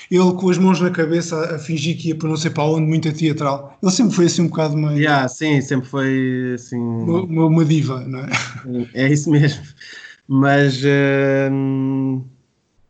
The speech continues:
Speaker 2: eh, não, estou com pica para ouvir este, o, o The Organ.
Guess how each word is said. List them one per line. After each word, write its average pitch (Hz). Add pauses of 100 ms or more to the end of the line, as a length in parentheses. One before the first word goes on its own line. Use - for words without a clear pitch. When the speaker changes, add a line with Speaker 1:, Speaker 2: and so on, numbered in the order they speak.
(720)
Speaker 2:
eh, 131 (360)
não, 123
estou 143
com 127
pica 127
para 139
ouvir 135
este, 131
o, 104 (640)
o 110
The 120
Organ. 123